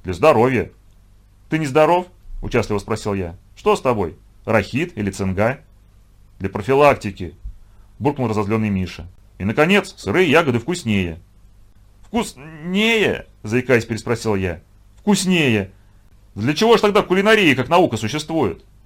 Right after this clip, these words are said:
"Кулинария не наука". "Ну, искусство". "И не искусство". "А что же это такое?" "Предрассудок".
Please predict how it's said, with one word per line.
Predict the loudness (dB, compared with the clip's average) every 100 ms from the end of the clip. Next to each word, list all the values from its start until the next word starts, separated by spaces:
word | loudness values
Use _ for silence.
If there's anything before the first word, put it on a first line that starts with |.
| -12
"Кулинария | -6 0 2 4 2 0
не | 0
наука". | 2 2 -2 -6 -10 -16 _ _ _ _
"Ну, | -2 0 0
искусство". | -4 -4 -4 -2 -4 -4 -10 -20 _ -20 _
"И | -2
не | 0
искусство". | 0 0 -2 -2 -6 -6 -12 _ _ -20 _ -8
"А | 2
что | 4
же | 4
это | 0
такое?" | -2 0 0 0 -4 -20 -20 -20 _ -8
"Предрассудок". | 0 2 2 0 -2 -2 -4